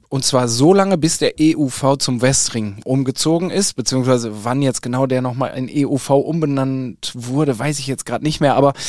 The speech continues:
es ist auf jeden Fall der städtische Betrieb und die sind ja irgendwann zum Westring umgezogen, äh, haben da das Gelände für sich quasi,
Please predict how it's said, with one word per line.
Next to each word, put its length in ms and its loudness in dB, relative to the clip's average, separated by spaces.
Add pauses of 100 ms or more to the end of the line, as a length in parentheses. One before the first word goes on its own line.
(200)
es 120 -4
ist 60 0
auf 140 2
jeden 140 0
Fall 160 2
der 100 2
städtische 420 0
Betrieb 540 -2
und 320 -4
die 80 -2
sind 180 -2
ja 120 0
irgendwann 300 0
zum 180 -4
Westring 360 0
umgezogen, 840 0
äh, 80 -2
haben 380 0
da 260 6 (320)
das 180 -2
Gelände 600 4
für 240 0
sich 380 -2
quasi, 500 2